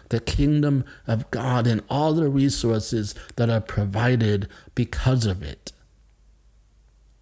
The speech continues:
That is a blessing as well. Our adoption into the family of God is a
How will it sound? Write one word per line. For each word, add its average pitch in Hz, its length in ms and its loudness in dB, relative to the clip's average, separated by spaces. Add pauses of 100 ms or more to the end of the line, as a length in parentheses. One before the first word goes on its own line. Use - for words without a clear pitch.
(680)
That 127 160 2
is 156 200 2
a 131 120 2
blessing 113 720 0 (240)
as 110 220 0
well. 113 520 -4 (1120)
Our 151 320 2
adoption 123 1080 0
into 131 380 0
the 117 120 -2
family 127 680 0
of 113 300 -2
God 110 480 0 (420)
is 113 460 0 (340)
a 107 480 -2